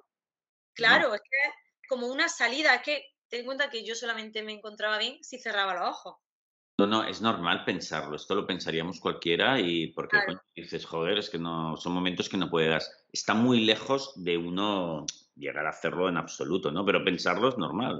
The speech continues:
Speaker 1: eh, lo que,
Speaker 2: Claro,
Speaker 1: lo que
Speaker 2: pues en algún momento pensé en tomar medicación, lo que pasa que siempre lo he comentado con mi psicóloga y ella siempre me decía, "Mira, la medicación yo la recomiendo cuando alguien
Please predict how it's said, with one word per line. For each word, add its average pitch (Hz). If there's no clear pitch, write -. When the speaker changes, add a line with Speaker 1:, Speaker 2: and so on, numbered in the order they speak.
Speaker 1:
eh, 76
lo 78
que, 82
Speaker 2:
Claro, 220
Speaker 1:
lo 233
que -
Speaker 2:
pues 220
en 220
algún 226
momento 302
pensé 254
en 254
tomar 233
medicación, 226
lo 196
que 190
pasa 220
que 247
siempre 247
lo 196
he -
comentado 233
con 175
mi 170
psicóloga 214
y 240
ella 247
siempre 233
me 226
decía, 208
"Mira, 208
la 196
medicación 196
yo 294
la 277
recomiendo 262
cuando 202
alguien 254